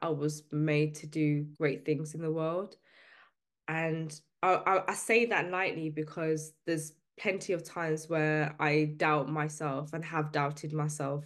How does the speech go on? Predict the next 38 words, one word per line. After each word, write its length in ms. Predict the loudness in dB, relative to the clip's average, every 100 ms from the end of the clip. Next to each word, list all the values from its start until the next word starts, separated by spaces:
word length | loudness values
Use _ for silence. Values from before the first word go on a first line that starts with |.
| -10
and 440 | -4 -2 -2 -6 -12 _ -20 -20 -20 _ -6
n-, 180 | -6 -6 -10 -10 0
don't 240 | 6 6
always 220 | 6 0 -2
have 140 | -6
a 40 |
sense 380 | -4 0 0 0
of 140 | -4 -2
my 180 | 0
own 140 | 2 0
power. 360 | 0 0 0
So 240 | -2 0 0 0
I 80 | -4
do 180 | 0 2
wanna 160 | 2
say 220 | 0 0 0
that. 240 | -2 -2
But 260 | -2 -2 -6 -2
I 120 | 2
remember 340 | 2 2 2 2
growing 260 | 2 2
up, 160 | -2 -4
I 60 | -2
really 300 | 0 0 0
did 160 | -2
have 240 | -2 -4 -4
this 260 | -8 -8 -2
inner 180 | 0 0
sense 360 | 0 -2 -2
that 240 | -4 -4 -4
there's 180 | -6 -4
more 300 | -2 -2 -4
to 160 | -6
life 420 | -2 -2 -4 -8 _ _ _ -20 -18 -2
than 160 | 0 2
my 160 | 2
environment. 800 | 2 2 -2 -2 -2 -2 -2 -4 -10 _ _ _ _ 0
And 260 | 2 0